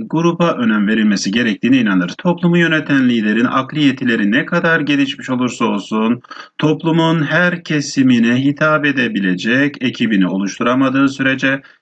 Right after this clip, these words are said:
kesin olarak başarılı olamayacağını savunur. Aynı şekilde tarihin çöplüğünde yer alan devletlerin çözülme sebeplerini yönetenlerin kişisel kusurlarında aramanın yanlış olduğunu savunur. Çünkü toplumu oluşturan yurttaşların da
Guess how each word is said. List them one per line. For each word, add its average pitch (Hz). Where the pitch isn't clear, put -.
kesin 196
olarak 113
başarılı 123
olamayacağını 110
savunur. 147
Aynı 139
şekilde 139
tarihin 147
çöplüğünde 135
yer 98
alan 123
devletlerin 127
çözülme 170
sebeplerini 113
yönetenlerin 127
kişisel 170
kusurlarında 98
aramanın 107
yanlış 135
olduğunu 98
savunur. 156
Çünkü 208
toplumu 156
oluşturan 185
yurttaşların 170
da 101